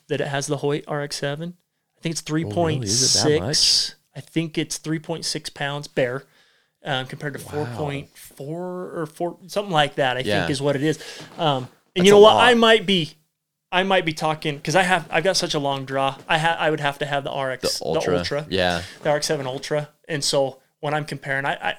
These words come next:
Speaker 1: I don't know what their thirty inch bow was.
Speaker 2: But that's what P S C is all about right now, is they're so much lighter. You know, that's
Speaker 1: Mm-hmm.
Speaker 2: what, I think that's where Dudley went, right? He went to
Speaker 1: Speed
Speaker 2: Dudley
Speaker 1: and,
Speaker 2: and
Speaker 1: yep.
Speaker 2: changed that so that it'd be this light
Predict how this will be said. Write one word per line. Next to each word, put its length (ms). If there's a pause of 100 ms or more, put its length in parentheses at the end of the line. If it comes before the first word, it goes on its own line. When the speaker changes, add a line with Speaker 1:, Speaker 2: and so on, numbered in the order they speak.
Speaker 1:
I 20
don't 180
know 140
what 260
their 140
thirty 460
inch 220
bow 200
was. 160
Speaker 2:
But 100
that's 160
what 140
P 160
S 100
C 100
is 80
all 140
about 220
right 140
now, 220
is 120
they're 100
so 160
much 180
lighter. 840
You 80
know, 160
that's 180
Speaker 1:
Mm-hmm. 60
Speaker 2:
what, 200 (360)
I 60
think 160
that's 160
where 80
Dudley 300
went, 260
right? 180
He 80
went 140
to 60
Speaker 1:
Speed 80
Speaker 2:
Dudley 320
Speaker 1:
and, 80
Speaker 2:
and 60
Speaker 1:
yep. 120
Speaker 2:
changed 320
that 240
so 140
that 60
it'd 100
be 160
this 260
light 580